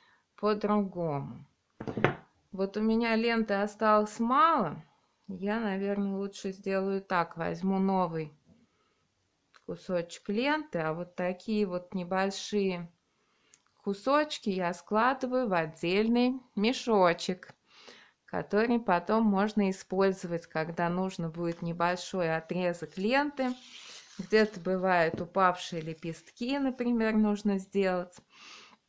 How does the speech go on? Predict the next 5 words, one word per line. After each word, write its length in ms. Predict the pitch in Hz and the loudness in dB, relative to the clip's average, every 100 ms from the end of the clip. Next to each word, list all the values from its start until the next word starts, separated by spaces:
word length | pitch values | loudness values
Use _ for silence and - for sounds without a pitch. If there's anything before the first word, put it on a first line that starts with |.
| _ _ _ - | _ _ _ -14
Где-то 520 | 180 165 190 196 202 170 | -12 -8 0 0 0 -4
нужно, 580 | 180 180 175 175 160 165 - - - _ _ - - - _ - | -2 -4 -4 -4 -4 -6 -16 -20 -20 _ _ -20 -20 -20 _ -12
вышиваем 840 | 175 - 196 185 196 180 175 175 | -10 -6 -6 0 2 2 0 -4
мы 200 | 170 160 | -4 -4
какой-то 500 | 160 180 180 175 175 | 0 0 2 -2 -2